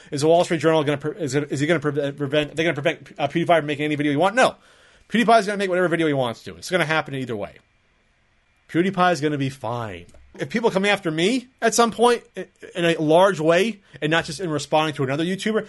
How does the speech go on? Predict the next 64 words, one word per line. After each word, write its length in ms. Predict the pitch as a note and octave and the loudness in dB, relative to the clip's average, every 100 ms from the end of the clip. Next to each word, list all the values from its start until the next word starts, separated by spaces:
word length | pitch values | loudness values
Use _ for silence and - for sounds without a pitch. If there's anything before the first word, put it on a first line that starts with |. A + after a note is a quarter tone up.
| - | 0
that 180 | G3 A#3 | 2 2
means 240 | G#3+ A3+ | 0 2
I 160 | F3+ D3+ | 2 2
finally 540 | C#3+ F#3+ C4 C#4+ C#4 | 0 2 2 2 -2
made 260 | B3 G#3+ D3+ | 0 0 0
it. 160 | G2 _ _ _ | -4 _ _ _
That 140 | F3+ | -2
means 180 | A3+ A3+ | 0 0
I 80 | G#3+ | 2
got 240 | F#3+ D#3 | 2 0
three 220 | D#3+ G#3 | -4 -6
million 260 | A#3 A#3 A#3 | 0 0 2
subscribers 560 | G3+ - A3 G#3 G3 D#3 | 0 2 4 4 4 -2
and 80 | |
people 220 | - G3 F3 | -4 -2 -2
are 80 | |
<laughs> 140 | - - | -2 -2
coming 280 | G#3+ G3 F#3 | -2 0 -2
after 240 | F3 D#3 | -2 -4
me 140 | D3+ | -6
for 100 | D3+ | -6
my 240 | C3+ D3+ D#3 | -2 -2 -2
jokes. 480 | D3+ G2+ E2 - - _ _ _ - - _ | -4 -10 -12 -16 -18 _ _ _ -20 -20 _
You 120 | C#3 | 0
know, 60 | C#3 | 2
if 60 | |
I 80 | D3+ | 4
get 140 | G3 G3 | 4 2
a 40 | |
dominatrix 600 | D#3 F#3+ F#3 G3 G3 F3+ | 4 2 2 -2 -2 -2
in 40 | |
my 140 | F3+ G3 | 2 2
videos 400 | G3 G#3 G#3 G3 | 0 -2 0 0
again, 400 | G3 G#3 G#3+ G#3 _ _ _ _ | 2 0 0 -6 _ _ _ _
uh, 260 | E3+ D#3 D#3 D#3+ | 0 4 4 0
and 120 | C#3+ | -2
people 240 | G3 F3 | 2 2
really 320 | C#3 C#3+ G#3+ | 0 0 2
bitch 280 | E3 F3+ F3+ | 4 2 0
to 80 | F#3+ | -4
me 100 | G3 | -2
about 300 | F#3 F#3+ G3 | 2 2 2
it, 180 | G#3 - _ | -2 -10 _
that 160 | A#3 B3 | 0 2
means 240 | A3+ A3+ | 2 2
I 140 | B3 A#3+ | 2 4
made 240 | A#3+ B3+ | 2 4
it, 160 | G3+ D#3+ | 2 2
and 100 | F#3+ | 0
I 80 | A3+ | 0
shouldn't 320 | A3 A3 G#3+ | 0 -2 0
care 220 | G#3+ G3+ | 2 4
that 200 | E3 B2+ | 2 0
much, 300 | B2 G#2+ - | -4 -8 -12
'cause 100 | C3+ | 0
I 100 | E3 | 2
have 140 | D#3 | 2
perfect 400 | - F#3+ G#3 G3+ | -2 -2 -2 -4
freedom 260 | - F#3+ F#3 | -2 0 0
to 40 | |
do 60 | D3 | 0
whatever 260 | D3 F3 F3 | 0 2 4
I 120 | E3+ | 4
want 360 | C#3+ D3+ D#3 | 2 0 -2